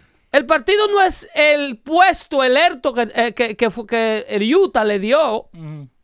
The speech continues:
Speaker 1: O sea, usted puede seguir siendo senador. You can keep being a s-, a, an asshole senator.
Speaker 2: Sí, como usted quiera.
Speaker 1: Be whomever you wanna be.
Speaker 2: Pero
Speaker 1: Be the president's enemy. But don't do it in our house, please.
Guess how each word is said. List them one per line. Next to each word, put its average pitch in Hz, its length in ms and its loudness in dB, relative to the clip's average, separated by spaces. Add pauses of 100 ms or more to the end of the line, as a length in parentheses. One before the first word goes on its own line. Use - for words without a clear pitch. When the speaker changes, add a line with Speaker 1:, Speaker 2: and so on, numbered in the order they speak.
(480)
Speaker 1:
O 233 100 -4
sea, 370 100 2
usted 381 180 -2
puede 427 200 2
seguir 370 300 2
siendo 370 380 0
senador. 285 760 4 (1120)
You 247 140 -6
can 339 280 0
keep 381 280 2
being 302 520 2
a 254 80 2
s-, - 200 -6
a, 240 180 -2 (100)
an 233 100 0
asshole 302 540 2
senator. 277 540 -2
Speaker 2:
Sí, 139 280 -8
como 135 200 -8
usted 165 220 -4
quiera. 120 360 -6 (300)
Speaker 1:
Be 392 360 2
whomever 330 520 0
you 320 120 0
wanna 311 280 0
be. 220 280 -6 (960)
Speaker 2:
Pero 143 380 -6
Speaker 1:
Be 392 380 2
the 349 80 2
president's 320 640 0
enemy. 285 520 -2 (380)
But 453 140 -2
don't 311 260 4
do 311 200 4
it 277 60 4
in 269 120 0
our 262 200 4
house, 349 500 4
please. 349 560 -2